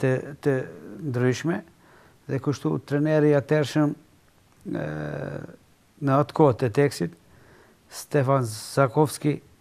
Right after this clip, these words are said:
ishte shikuesi i lojave të ndryshme të turneve, pasi që bëshin selektirme nëpërmjet të këtive turneve, dhe më ofroi të bashkangjitem klubit futbollistik Tetex,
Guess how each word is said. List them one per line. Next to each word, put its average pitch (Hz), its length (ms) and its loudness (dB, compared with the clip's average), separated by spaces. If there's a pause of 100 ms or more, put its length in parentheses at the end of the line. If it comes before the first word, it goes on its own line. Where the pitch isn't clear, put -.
(440)
ishte 143 280 0 (360)
shikuesi 135 720 0
i - 20 0
lojave 131 400 4
të 127 140 -8
ndryshme 123 420 6
të 110 160 0
turneve, 143 540 0 (500)
pasi 135 240 -4
që 135 240 -2
bëshin 139 320 2
selektirme 139 720 2
nëpërmjet 135 540 2
të 131 100 -2
këtive 135 380 0
turneve, 139 480 0 (640)
dhe 147 240 6
më 139 220 4 (160)
ofroi 156 340 6
të 151 140 6 (640)
bashkangjitem 139 800 2 (480)
klubit 131 260 2
futbollistik 127 560 0
Tetex, 135 380 0